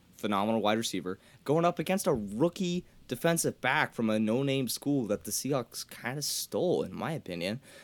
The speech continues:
I thought he looked really good. So super, super stoked on that. Uh, and then, yeah, fourth drive, touchdown to Colby Parkinson to bring us up seventeen ten. That was huge,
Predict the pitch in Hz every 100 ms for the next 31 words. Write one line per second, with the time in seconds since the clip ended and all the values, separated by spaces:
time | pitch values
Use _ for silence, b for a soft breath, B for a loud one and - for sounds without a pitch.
0 | B 117 165 175 214 - 127 180 143 196
1 | 170 - B B B B B - 131 127
2 | - - - - 202 165 156 127 - -
3 | - 160 139 - 127 113 107 101 90 90
4 | - _ 113 110 107 107 104 104 104 113
5 | 98 - 120 - 110 107 104 95 - -
6 | - _ _ _ _ _ _ - 98 -
7 | 95 92 - 98 92 95 87 92 85 85
8 | 90 90 87 101 95 92 90 - 87 90
9 | 85 87 80 69 - 87 90 - - -
10 | 98 90 76 -